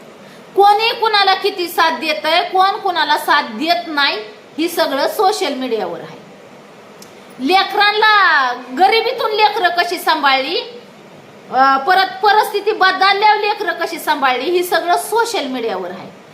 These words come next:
जीवनात माझ्या काय बदल झाला, माझ्या जीवनात किती दुःख आली, माझ्या जीवनात किती आनंद साजरं केलं मी, हे सगळं सोशल मीडियावर आहे. सगळा प्रत्येक क्षण मी कॅप्चर करून सोशल मीडियावर टाकलेला आहे.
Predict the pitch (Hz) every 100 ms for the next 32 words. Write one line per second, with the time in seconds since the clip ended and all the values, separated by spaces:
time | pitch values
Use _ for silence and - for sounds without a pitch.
0 | - - 208 208 392 392 392 392 359 320
1 | 311 311 302 294 302 294 262 320 294 247
2 | 285 440 320 320 311 294 285 320 311 302
3 | - - 330 330 330 320 285 277 285 359
4 | 370 339 285 285 311 302 302 311 - -
5 | - 359 370 392 392 359 381 415 427 415
6 | 392 349 311 294 - 349 302 285 294 311
7 | 285 269 320 466 349 349 320 294 294 294
8 | 330 320 269 247 240 190 170 185 - -
9 | - - - - - - 370 294 269 359
10 | 370 381 370 359 349 381 330 311 - 349
11 | 349 302 254 285 330 - 440 453 403 302
12 | 269 247 220 240 - 202 180 -